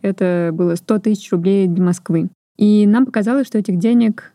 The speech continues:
вполне хватит одному человеку, чтобы снять достойное жильё и обеспечить себя едой и развлечениями. Сто тысяч, считаю, очень удобная сумма.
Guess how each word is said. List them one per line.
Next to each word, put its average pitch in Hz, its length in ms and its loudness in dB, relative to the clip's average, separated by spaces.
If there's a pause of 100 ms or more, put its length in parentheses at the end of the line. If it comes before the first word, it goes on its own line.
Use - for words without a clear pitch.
(200)
вполне 202 440 -2
хватит 190 360 -4
одному 190 260 0
человеку, 233 420 -2
чтобы 185 220 -2
снять 190 200 0
достойное 180 480 0
жильё 202 320 2
и 294 60 0
обеспечить 220 420 -4
себя 185 220 -4
едой 208 380 2
и 214 360 -2
развлечениями. 180 960 0 (340)
Сто 285 200 0
тысяч, - 380 -2
считаю, 254 360 0
очень 240 340 -2
удобная 214 400 2 (100)
сумма. 165 300 -6